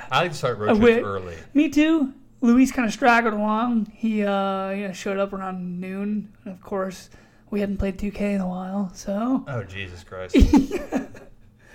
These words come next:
Speaker 1: I would hate setting out on a six-hour road trip, and I think there's gonna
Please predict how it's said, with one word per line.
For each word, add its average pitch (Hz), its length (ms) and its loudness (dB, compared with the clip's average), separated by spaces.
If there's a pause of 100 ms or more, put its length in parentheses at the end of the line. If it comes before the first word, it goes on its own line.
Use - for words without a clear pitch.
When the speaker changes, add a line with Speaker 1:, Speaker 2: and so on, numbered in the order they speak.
(640)
Speaker 1:
I 131 100 2
would 139 120 -2
hate 139 560 -4 (100)
setting 120 380 -2
out 110 160 -4
on 110 140 -6
a 98 100 -10
six-hour 113 840 -8
road 98 240 -6
trip, 117 160 -6
and 110 80 -6
I 101 60 -6
think 113 180 -6
there's 104 160 -10
gonna 107 180 -10